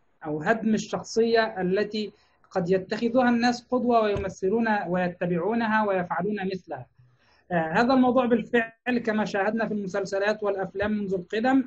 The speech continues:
أن رايا وسكينة شخصيتان، آه، من لا يعرفهم من الإخوة الزملاء الذين يتابعوننا من خارج البلاد، هاتان كانتا سيدتين، آه، من مصر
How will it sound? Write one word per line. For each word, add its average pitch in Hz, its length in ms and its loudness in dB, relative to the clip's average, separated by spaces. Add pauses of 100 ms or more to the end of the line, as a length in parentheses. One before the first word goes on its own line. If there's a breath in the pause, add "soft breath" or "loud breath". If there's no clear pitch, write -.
أن 202 140 -6
رايا 208 240 0
وسكينة 220 560 -4
شخصيتان، 190 840 0 (440)
آه، 165 160 -6
من 185 160 0
لا 202 120 2
يعرفهم 208 460 4
من 190 80 -2
الإخوة 196 280 -2
الزملاء 185 480 2
الذين 190 320 0
يتابعوننا 185 580 0
من 175 120 -2
خارج 175 240 -2
البلاد، 180 380 0 (800)
هاتان 180 380 2
كانتا 240 420 4
سيدتين، 208 760 2 (840)
آه، 185 500 4
من 202 400 2
مصر - 320 -2